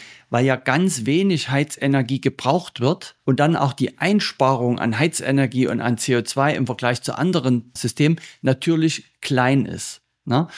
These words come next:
Und jetzt kommt noch was dazu. Eine Wärmepumpe, die hält heutzutage ungefähr fünfzehn bis achtzehn Jahre. Dann wird sie ausgetauscht. Eine Infrarotheizung hält dreißig Jahre. Und das kommt ja auch nochmal dazu, wenn wir über Lebenszyklus reden.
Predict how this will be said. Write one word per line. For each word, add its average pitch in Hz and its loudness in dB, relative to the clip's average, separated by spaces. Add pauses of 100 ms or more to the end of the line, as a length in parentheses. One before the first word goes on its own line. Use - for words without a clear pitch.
(220)
Und 127 0
jetzt 131 0
kommt 139 2
noch 151 2
was 185 2
dazu. 180 0 (160)
Eine 120 0
Wärmepumpe, 156 2 (100)
die 120 0
hält 131 0
heutzutage 131 0
ungefähr 123 0
fünfzehn 147 2
bis 117 -2
achtzehn 120 -2
Jahre. 127 -2 (340)
Dann 123 4
wird 135 0
sie - -2
ausgetauscht. 151 -2
Eine 131 2
Infrarotheizung 139 0
hält 139 0
dreißig 143 -2
Jahre. - -6 (160)
Und - -6
das - 0
kommt 156 -4
ja 151 -2
auch 175 -2
nochmal 135 0
dazu, 131 -4
wenn 131 0
wir 131 2
über 127 -2
Lebenszyklus 131 -4
reden. 92 -6